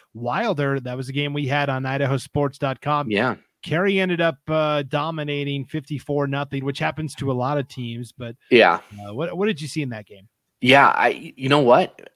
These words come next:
Speaker 2: I came out and I honestly, w-, my thoughts, I was talking with, um, my brother-in-law, Dan. He's actually the one that came and did the game with me. Uh, he's like, "What do you think's gonna happen?" And, you know, I thought it was gonna be close early, but I thought Cary was gonna pull away late.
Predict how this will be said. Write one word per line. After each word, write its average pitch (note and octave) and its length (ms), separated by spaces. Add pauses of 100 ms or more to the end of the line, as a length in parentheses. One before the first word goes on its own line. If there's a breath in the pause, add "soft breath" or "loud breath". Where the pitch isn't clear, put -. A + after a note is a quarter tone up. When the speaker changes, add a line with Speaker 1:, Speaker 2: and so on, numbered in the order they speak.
Speaker 2:
I C3 80
came D#3+ 320
out B2+ 180
and A#2 100
I G#2+ 100
honestly, C#3 720 (140)
w-, B2 320
my B2 300
thoughts, A#2 480
I - 20
was A2+ 140
talking C3 680
with, A2 280 (180)
um, G2+ 320 (220)
my A2 140
brother-in-law, G#2 580
Dan. A2 420
He's A#2 220
actually G#2+ 280
the G2+ 80
one G2 140
that F2+ 140 (300)
came G#2+ 220
and G2 120
did G2 140
the F#2+ 60
game F#2+ 280
with - 160
me. F#2 240 (760 loud breath)
Uh, F#2+ 220
he's F#2 180
like, F2 160
"What G2+ 120
do A#2+ 60
you A2 40
think's A#2+ 220
gonna G#2+ 140
happen?" G2+ 520
And, F#2+ 220
you G2+ 100
know, F#2+ 100
I A#2 120
thought B2+ 200
it C3 60
was A2 100
gonna B2 160
be G#2+ 120
close - 640 (340)
early, B2+ 260
but C#3 100
I G#2+ 80
thought A2+ 220
Cary B2 300
was A#2 100
gonna G#2 180
pull - 300
away F#2 320
late. F2 480